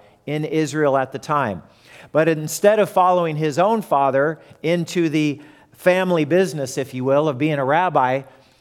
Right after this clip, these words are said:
Barabbas became a revolutionary. He became a zealot, an insurrectionist. To the Romans, he was known as a domestic terrorist,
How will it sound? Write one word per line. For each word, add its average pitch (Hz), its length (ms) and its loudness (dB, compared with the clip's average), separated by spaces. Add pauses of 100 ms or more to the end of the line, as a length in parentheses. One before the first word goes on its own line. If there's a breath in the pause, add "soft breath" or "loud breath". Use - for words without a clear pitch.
Barabbas 190 580 0
became 180 640 -4 (120)
a 151 140 -2
revolutionary. 156 840 -2
He 151 160 -4
became 170 400 -4
a 156 40 -2
zealot, 123 640 -2 (420 soft breath)
an 131 120 -4
insurrectionist. 165 1040 -2
To 156 80 -6
the 139 80 -2
Romans, 208 540 0
he 180 120 -4
was 151 180 -6
known 175 300 0
as 156 160 -2
a 151 80 -4
domestic 165 880 -6
terrorist, 175 760 -2